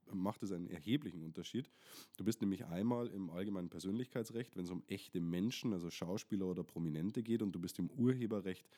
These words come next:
wenn's um fiktive Figuren, also beispielsweise irgendwelche Disney-Charaktere geht. Beiden ist allerdings gemein, im allgemeinen Persönlichkeitsrecht in zweiundzwanzig K U G ist geregelt, dass du reale Personen nur dann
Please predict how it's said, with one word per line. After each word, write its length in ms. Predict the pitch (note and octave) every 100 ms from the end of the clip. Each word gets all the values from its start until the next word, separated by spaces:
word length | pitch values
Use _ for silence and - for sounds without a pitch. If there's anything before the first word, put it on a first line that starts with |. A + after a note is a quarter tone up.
| - - -
wenn's 300 | F#2 E2+ -
um 340 | F#2 F2+ F#2
fiktive 720 | - - F#2 - - A#2 A2+
Figuren, 580 | - - G#2 A2+ A#2 A#2 - - - -
also 200 | F2+ F2+
beispielsweise 680 | D#2 F2 - F#2 E2 F2 F2
irgendwelche 400 | D#2 E2+ E2 -
Disney-Charaktere 1040 | - F#2 F2 - D2+ D2+ - - D#2 D2
geht. 280 | C#2+ C#2 - -
Beiden 480 | - - E2+ G#2 D3
ist 140 | B2 -
allerdings 500 | G#2+ G#2 G#2 - -
gemein, 600 | D#2+ D#2 E2 A#2 D#3 -
im 560 | G#2 G2 G2 F#2+ F#2+ -
allgemeinen 340 | F#2 G2+ F#2+ E2+
Persönlichkeitsrecht 720 | D#2+ G2+ B2 A#2 G#2 G#2+ -
in 60 | F#2
zweiundzwanzig 600 | - F2 G2 E2+ - D#2+
K 100 | E2
U 140 | F2 D#2+
G 180 | F2 G#2+
ist 240 | - - -
geregelt, 460 | G2 G2 G2+ G#2 - - - -
dass 220 | F2+ -
du 240 | G#2 G2 -
reale 580 | E2 E2+ - D#2+ F#2+ B2
Personen 640 | - G#2+ G2+ G#2+ A2+ A2 G2+
nur 240 | G#2+ G2
dann 460 | - D#2 F2 B2